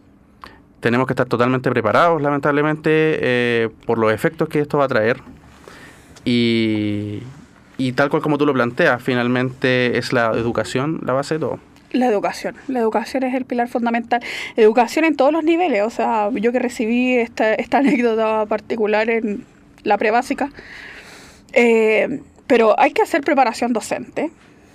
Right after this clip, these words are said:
Speaker 2: Las carreras de educación superior, media, técnica, etcétera, deben incorporar la sostenibilidad como uno de sus ramos.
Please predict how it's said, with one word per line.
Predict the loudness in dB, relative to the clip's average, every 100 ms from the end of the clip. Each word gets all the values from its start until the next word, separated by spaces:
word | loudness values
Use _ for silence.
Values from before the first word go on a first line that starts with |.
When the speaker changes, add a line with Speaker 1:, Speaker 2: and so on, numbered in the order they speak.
| -20 -20 -20 _ -8
Speaker 2:
Las | 0 0 2
carreras | 0 2 2 0 -2 -10 -20 -20 -10
de | -2 0
educación | 2 -2 -2 -2 0 0 -2 -2 -2 -6 -8 -14 -20 -20 -20
superior, | -4 2 2 4 2 2 0 -2 -4 0
media, | 2 4 2
técnica, | 0 -2 0 -2 0 -2 -4 -10 -20 _ -4
etcétera, | -2 -2 -2 -2 -4 -14 -20 -8
deben | 0 4 4 4
incorporar | 2 0 0 0 2
la | 0
sostenibilidad | -4 -4 0 2 2 2 2
como | 2 2
uno | 2 4 2
de | 0
sus | -2
ramos. | 0 0 -2